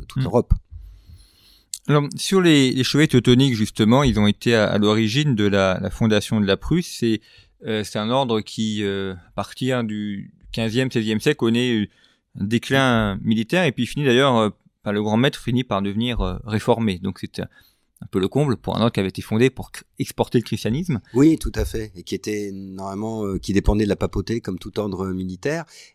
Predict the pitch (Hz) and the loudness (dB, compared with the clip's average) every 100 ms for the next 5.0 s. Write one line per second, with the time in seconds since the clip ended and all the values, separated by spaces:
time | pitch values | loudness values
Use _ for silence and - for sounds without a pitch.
0 | - 101 95 95 92 87 80 117 - 160 | -8 -6 -4 -6 -8 -6 -4 0 2 2
1 | 143 131 143 127 - 117 110 110 120 120 | 2 2 0 0 0 -2 -2 -2 0 0
2 | 123 127 131 110 104 113 - - 113 120 | 0 0 0 -2 -4 -4 -4 -4 -4 -4
3 | 127 - 104 92 101 101 98 90 - 104 | -4 -4 -4 -4 -2 -2 -4 -6 -4 -4
4 | 87 101 107 110 - 156 131 117 110 104 | -2 -4 -4 -6 -6 -6 -4 -6 -6 -8